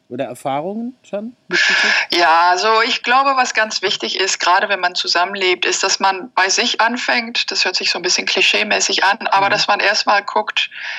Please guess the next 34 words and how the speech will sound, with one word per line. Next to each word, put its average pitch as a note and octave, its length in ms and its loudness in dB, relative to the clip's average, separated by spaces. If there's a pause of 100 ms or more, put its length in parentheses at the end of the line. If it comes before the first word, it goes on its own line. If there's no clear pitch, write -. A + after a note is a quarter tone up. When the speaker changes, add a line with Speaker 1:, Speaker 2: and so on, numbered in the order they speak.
Speaker 2:
ich A3+ 120 -2
brauche G#3+ 200 2
ein G#3+ 80 -6
bisschen G3 260 -4
Zeit A#3 300 2
für B3 100 -6
mich, G3+ 220 -6
ich G3+ 100 -8
brauche F#3+ 300 2
meinen G3 120 0
eigenen F#3+ 300 2
Raum G#3+ 560 4
und F#3+ 220 -8
das - 240 -2
muss G3 200 -4
nicht G#3+ 160 -2
unbedingt F#3+ 360 -6
ein F#3+ 40 -2
eigenes F#3 360 0
Zimmer A#3 300 2
haben, G#3 220 4
aber - 180 2
dass - 180 0
man G3 120 0
irgendwie A3 380 0
so G#3+ 80 0
ein F#3+ 80 -6
bisschen G#3+ 380 -2
sich G3 180 -2
selber G#3+ 280 2
pflegen G#3+ 420 -2
kann G3 240 0
und F#3 160 -8
den F#3+ 180 -2